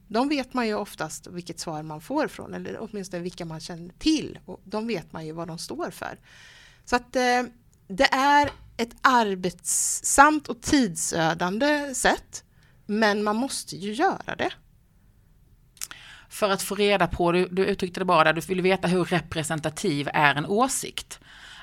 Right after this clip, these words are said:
Speaker 2: Eh, det hade man ju behövt ha en massa statistik och behövt, behövt fråga Halmstadborna med jämna mellanrum om, tänker jag. För det är också nästa sak då, just det här att, eh, demokratins dilemma i att de som skriker högst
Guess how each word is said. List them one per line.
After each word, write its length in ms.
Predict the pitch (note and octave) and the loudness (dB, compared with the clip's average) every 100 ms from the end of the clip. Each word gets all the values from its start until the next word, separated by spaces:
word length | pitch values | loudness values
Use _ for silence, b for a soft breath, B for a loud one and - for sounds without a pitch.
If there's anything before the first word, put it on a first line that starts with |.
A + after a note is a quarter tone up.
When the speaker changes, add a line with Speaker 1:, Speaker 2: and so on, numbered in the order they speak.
| - | -8
Speaker 2:
Eh, 440 | E3 D3+ C#3+ D3 D3 - | 0 4 6 4 2 -2
det 240 | E3 D#3+ | -6 0
hade 160 | E3+ G#3 | 2 4
man 80 | A3+ | 2
ju 40 | |
behövt 200 | G3+ F#3 | 0 0
ha 60 | E3+ | -2
en 60 | |
massa 160 | D#3+ D3 | -2 -4
statistik 720 | D3+ D3+ D3 - G#3+ D3 - | -6 -4 -4 -2 -2 -2 -4
och 80 | D3 | 0
behövt, 260 | D3+ - - | 0 0 -4
behövt 240 | D#3 - | -4 -2
fråga 460 | E3 D#3+ A#2+ F3+ G#3 | -2 -2 2 2 2
Halmstadborna 460 | A3 - C#3 C#3 | 0 -2 -2 0
med 100 | C#3 | 2
jämna 160 | C#3 C3+ | 2 2
mellanrum 360 | C3 B2+ B2+ | 0 -2 -6
om, 120 | B2+ C3 | -8 -6
tänker 300 | C3 B2 - | -6 -4 -4
jag. 140 | C#3+ B B B B B | -4 B B B B B
För 200 | - G#3 | 0 4
det 100 | G#3+ | 6
är 40 | |
också 200 | A3+ - | 4 2
nästa 260 | A3 G3 - | 0 0 0
sak 280 | - - - | 2 2 2
då, 140 | E3 | 0
just 200 | F3+ F3 | 0 0
det 60 | E3+ | 2
här 120 | D#3 | 2
att, 240 | D3 - _ - - | 2 -2 _ -20 -10
eh, 340 | E3 D#3 D3+ - - - | -4 -2 -2 -6 -10 -20
demokratins 880 | C3+ F3 E3+ E3 E3+ D#3 F3+ D#3 D3 | -12 0 0 2 -2 -2 -2 -2 -2
dilemma 640 | D3+ D#3 D#3 E3 C#3+ C#3 | -2 2 2 2 2 2
i 200 | D3 D3 - | 2 -4 2
att 360 | C3+ - - B B B B - | 0 0 -16 B B B B -4
de 200 | D3+ D3 | -2 0
som 160 | D3+ | -2
skriker 300 | - D#3+ D#3 | -4 -4 -6
högst 720 | - - - - - - - | -6 -8 -4 0 0 -2 -14